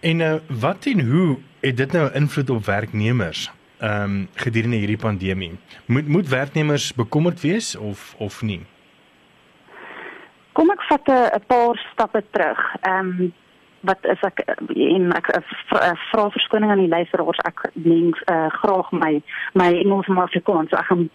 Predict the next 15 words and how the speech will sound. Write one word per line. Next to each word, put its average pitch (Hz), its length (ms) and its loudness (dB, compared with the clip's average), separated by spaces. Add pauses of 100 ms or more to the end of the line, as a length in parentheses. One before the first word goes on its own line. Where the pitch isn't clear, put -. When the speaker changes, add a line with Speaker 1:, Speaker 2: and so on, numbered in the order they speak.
Speaker 2:
probeer 185 380 2
mooi 180 220 4
Afrikaans 156 560 0
praat 156 280 2
of 151 160 -2
Speaker 1:
<laughs> - 40 -10 (280)
Yes, 101 120 -4
Speaker 2:
puur 233 140 4
Speaker 1:
welkom. 220 220 2
Speaker 2:
Afrikaans 156 500 -2
praat. 156 320 -4 (560)
So, 233 120 4
eh, 208 240 4 (720)
tipies, 392 460 2 (200)
eh, - 100 0